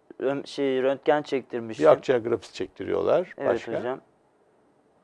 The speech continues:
Speaker 1: Daha sonrasında
Speaker 2: Kardiyografi istediler herhalde. Elektrokardiyografi çektirildi.
Speaker 1: Evet hocam. İsmini
Speaker 2: Evet.
Speaker 1: bilmediğim için şu an
Speaker 2: Sonra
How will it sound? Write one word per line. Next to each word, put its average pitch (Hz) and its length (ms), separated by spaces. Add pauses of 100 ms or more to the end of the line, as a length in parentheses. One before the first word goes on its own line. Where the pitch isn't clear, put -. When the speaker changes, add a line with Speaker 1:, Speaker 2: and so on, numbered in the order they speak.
(480)
Speaker 1:
Daha 147 200
sonrasında 160 1000 (960)
Speaker 2:
Kardiyografi 113 920 (200)
istediler 98 540
herhalde. 85 320
Elektrokardiyografi 92 1000
çektirildi. 147 340
Speaker 1:
Evet 135 240
hocam. 120 180 (180)
İsmini 117 240
Speaker 2:
Evet. 127 200
Speaker 1:
bilmediğim 131 480
için 123 120
şu 127 60
an 127 40 (220)
Speaker 2:
Sonra 147 440